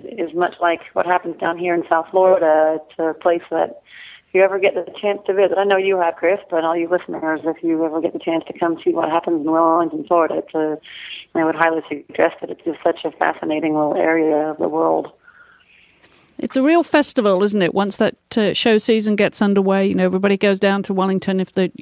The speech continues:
Speaker 2: dressage or jumping or, of course, the eventers go down to Florida, not as far as Wellington, but it, it, you know, that is the place to be if you're going to be competing. I-, it's such a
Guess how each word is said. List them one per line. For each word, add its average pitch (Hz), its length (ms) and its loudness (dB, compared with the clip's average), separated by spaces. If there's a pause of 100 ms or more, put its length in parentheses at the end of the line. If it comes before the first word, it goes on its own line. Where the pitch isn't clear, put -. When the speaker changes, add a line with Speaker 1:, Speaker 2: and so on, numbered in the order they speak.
(120)
Speaker 2:
dressage 190 720 -2
or 202 120 2
jumping 196 560 0
or, 196 140 2
of 202 120 -4
course, 214 260 0
the 220 120 0
eventers 196 440 0
go 165 100 0
down 170 220 0
to - 80 -12
Florida, 185 560 0
not 208 280 -2
as 208 120 -6
far 202 160 2
as 185 120 -2
Wellington, 214 520 2
but - 160 -6 (520)
it, - 160 -2
it, - 220 0
you 208 100 0
know, 185 160 2
that 214 240 0
is 233 180 -2
the 226 60 -4
place 220 340 0
to 208 100 -2
be 170 260 2
if - 240 -8
you're 180 140 -2
going 180 140 0
to 185 60 -4
be 180 120 0
competing. 180 640 -2 (420)
I-, - 220 2
it's 185 160 -2
such - 240 -2
a 175 200 0